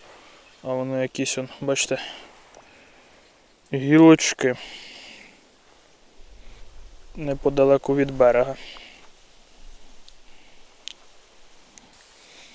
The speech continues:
До речі, сьогодні, можливо, спробую на свої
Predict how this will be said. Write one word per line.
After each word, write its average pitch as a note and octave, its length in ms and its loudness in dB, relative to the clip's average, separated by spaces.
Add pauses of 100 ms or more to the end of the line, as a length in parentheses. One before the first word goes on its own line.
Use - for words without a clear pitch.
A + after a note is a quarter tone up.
(600)
До C3 60 0
речі, D#3 240 6
сьогодні, C#3+ 320 6
можливо, C3 340 6
спробую C#3 380 4
на A#2+ 100 -2
свої B2+ 300 0